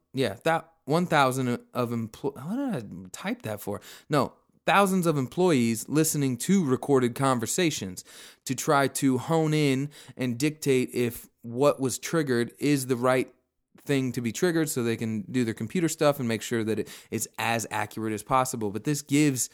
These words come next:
thousands of people listening in on what you're talking to about, um, or to Alexa. And then once you're <laughs> done talking to Alexa,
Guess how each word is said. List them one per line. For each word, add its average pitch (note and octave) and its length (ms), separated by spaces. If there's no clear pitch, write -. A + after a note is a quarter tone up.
thousands B2 380
of B2 80
people C3 340
listening B2 440
in C3 320
on C3 260
what D3 200
you're D3+ 140
talking D#3 440
to F#2+ 320
about, B2+ 640
um, B2 640
or B2+ 160
to D3 260
Alexa. D3 420
And C3+ 160
then C#3 360
once C#3 240
you're C3 80
<laughs> D3 100
done C3+ 140
talking C3 380
to B2+ 140
Alexa, B2+ 460